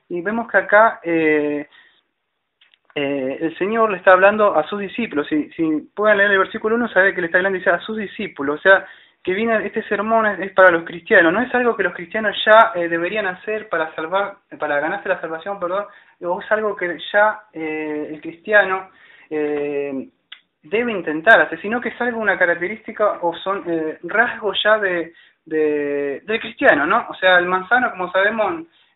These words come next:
va a dar manzanos. Entonces, sabemos que estas son características ya de un cristiano, ¿no? Sabemos que hay muchas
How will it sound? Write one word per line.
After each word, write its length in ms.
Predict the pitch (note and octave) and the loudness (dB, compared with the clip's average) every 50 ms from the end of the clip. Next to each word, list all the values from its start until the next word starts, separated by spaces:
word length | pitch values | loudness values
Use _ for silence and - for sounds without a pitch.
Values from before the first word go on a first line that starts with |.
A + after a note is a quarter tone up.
| - D3+ D#3+ | -10 -4 0
va 80 | F#3 | 0
a 40 | G3+ | 2
dar 120 | G#3 G#3 G3 | 2 2 0
manzanos. 680 | F3+ D#3 D#3+ E3+ A#3 B3 B3 - D3 C#3 C3+ - - - | -2 -6 -6 -2 -2 0 0 -2 -4 -8 -10 -14 -16 -14
Entonces, 520 | - E3 E3+ G#3+ A3+ - - A#3 G#3+ - - - - _ _ - | -12 -10 -8 -8 -8 -4 -2 -2 -2 -2 -6 -14 -20 _ _ -2
sabemos 360 | - F#3+ G3 G#3+ A3+ A3+ G#3 | 0 2 2 2 0 -2 -2
que 100 | - G3+ | -2 -4
estas 180 | G3+ - G#3+ G3 | -4 -4 -6 -6
son 120 | - G3+ | -4 -2
características 720 | F#3+ F#3+ F3+ F3+ F3+ F3 F3 E3+ - - D3+ D3+ F3+ F3 - | 0 0 0 0 0 -4 -6 -6 -8 -6 -4 -2 -2 0 0
ya 80 | G#3+ | -2
de 80 | G3+ G#3 | -2 -2
un 100 | A3+ A3+ | -2 -4
cristiano, 640 | A#3 G#3+ F#3 F3+ _ - F#3+ E3+ C3 B2 B2+ C3 D3 | -6 -8 -12 -12 _ -4 0 0 0 0 0 -2 -4
¿no? 260 | F3 G3+ G#3+ G#3+ - _ _ _ _ _ _ _ _ - | -4 -4 -4 -6 -10 _ _ _ _ _ _ _ _ -2
Sabemos 280 | G3+ G3+ G#3+ A3 G#3 | 0 0 0 0 0
que 60 | G#3 | 0
hay 60 | G3+ G3 | 0 0
muchas 280 | G3+ G3 - G3+ F#3+ | -2 -2 -2 -4 -4